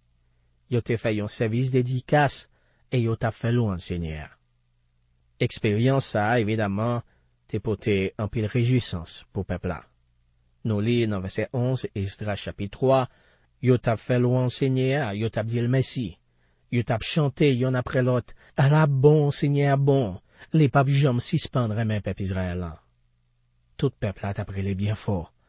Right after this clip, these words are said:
Yo t ap fè lwanj Senyè paske yo t ap mete men nan travay fondasyon tanp Senyè. Ala de bèl rejwisans, en. Atò, Ezra skribyè va fè yon remak enteresan. Li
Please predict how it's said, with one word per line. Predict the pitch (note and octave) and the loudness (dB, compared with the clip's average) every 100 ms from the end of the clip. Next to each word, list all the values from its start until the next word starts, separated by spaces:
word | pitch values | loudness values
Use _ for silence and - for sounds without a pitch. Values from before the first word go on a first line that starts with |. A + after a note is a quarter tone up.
| _ | _
Yo | - C3 | -2 0
t | C#3 | 0
ap | - | 0
fè | C#3+ | 2
lwanj | C#3 C#3 C#3+ D3 | 4 4 4 2
Senyè | - D#3+ C3 F2+ F#2 | 2 2 2 -4 -6
paske | G#2+ - A#2 A#2 G#2+ - _ _ - | -8 -6 -2 -2 -2 -6 _ _ -4
yo | A2 | -4
t | A2 G#2+ | -2 -4
ap | G#2+ | -2
mete | A2 B2 B2+ | -2 2 2
men | A#2+ A#2+ F#2+ _ _ _ _ - | 2 -2 -4 _ _ _ _ -6
nan | G2+ | -6
travay | - A2 G2 F2 | -2 -2 -2 -4
fondasyon | F#2+ F2+ F2+ F2+ - | -4 -6 -4 -6 -6
tanp | F2 | -8
Senyè. | - E2 E2 D#2+ - _ _ _ _ _ _ _ _ _ _ _ _ _ | -6 -8 -10 -14 -16 _ _ _ _ _ _ _ _ _ _ _ _ _
Ala | C#3+ C#3+ C#3+ C3+ | 4 6 6 4
de | B2+ D3 | 4 2
bèl | A#2 C#3 B2+ B2+ | 4 2 4 6
rejwisans, | C3+ C3 C#3+ - A2 - C#3 | 6 6 4 2 -2 0 -2
en. | G2+ - _ _ _ _ _ _ _ _ - | -2 -8 _ _ _ _ _ _ _ _ -2
Atò, | C#3+ - F#3+ G3 F#3+ _ _ _ _ | 0 6 6 6 4 _ _ _ _
Ezra | F3+ D#3 D3+ F3 G#3 | 6 6 6 6 4
skribyè | - G#3 C#3 A2 C3+ | 4 2 2 2 4
va | C#3 | 2
fè | B2+ D3+ | 4 4
yon | D3 A#2+ | 4 4
remak | B2+ B2 A2 - | 2 2 -2 -6
enteresan. | G2 F2+ E2+ E2+ - D#2 _ _ _ _ _ _ _ _ | -8 -8 -8 -10 -12 -16 _ _ _ _ _ _ _ _
Li | - | 2